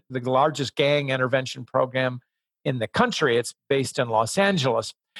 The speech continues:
And Father Boyle, um, is also a terrific writer. And in his new book, Barking at the Choir, he talks about radical kinship.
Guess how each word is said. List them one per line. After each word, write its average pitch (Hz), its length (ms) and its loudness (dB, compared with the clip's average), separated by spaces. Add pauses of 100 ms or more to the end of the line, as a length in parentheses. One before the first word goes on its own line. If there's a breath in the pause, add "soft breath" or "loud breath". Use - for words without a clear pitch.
(360 loud breath)
And 143 140 2
Father 196 260 4
Boyle, 165 520 2
um, 131 320 2
is 127 100 -10
also 156 220 2
a 123 40 2
terrific 147 560 0
writer. 139 520 0 (180)
And 139 320 -2
in 156 180 -2
his 147 300 -2
new 165 200 0
book, 147 320 2
Barking 147 580 0
at 135 160 -2
the 127 80 -10
Choir, 143 540 4
he 131 160 -6
talks 151 440 0
about 135 480 4 (300)
radical 156 640 0
kinship. - 640 -4